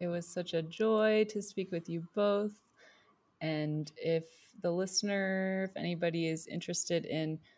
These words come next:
following my personal astrology account on Instagram,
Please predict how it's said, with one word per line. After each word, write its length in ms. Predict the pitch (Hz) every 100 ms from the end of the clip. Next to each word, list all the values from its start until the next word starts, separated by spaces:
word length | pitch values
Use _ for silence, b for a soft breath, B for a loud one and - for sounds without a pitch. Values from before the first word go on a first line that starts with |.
| b b b -
following 420 | 180 170 165 165
my 140 | 165 160
personal 500 | - 196 - 185 170
astrology 640 | 175 - 240 233 226 233
account 540 | 226 226 240 226 220 -
on 160 | 202
Instagram, 1000 | - 208 208 - 208 208 202 202 202 202